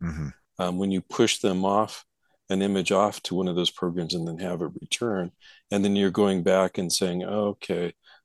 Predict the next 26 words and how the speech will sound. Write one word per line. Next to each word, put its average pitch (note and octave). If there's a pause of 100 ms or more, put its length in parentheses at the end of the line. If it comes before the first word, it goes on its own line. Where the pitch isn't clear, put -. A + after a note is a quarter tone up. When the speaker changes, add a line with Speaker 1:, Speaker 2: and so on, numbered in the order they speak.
Speaker 2:
looks -
like B2
it G#2+
went F2
greenish. C3
Now G#2
I G2
might G2
need G2+
to F2+
dial F2+
in F2
some E2+
magenta. A2 (800)
My D#2+
Speaker 1:
Right, D#2
Speaker 2:
white A#2
Speaker 1:
that's C3+
a A2+
Speaker 2:
balance, G#2+
Speaker 1:
hassle. D#2
Speaker 2:
oh, A#2+
the A2
exposure B2
is G#2+
off G#2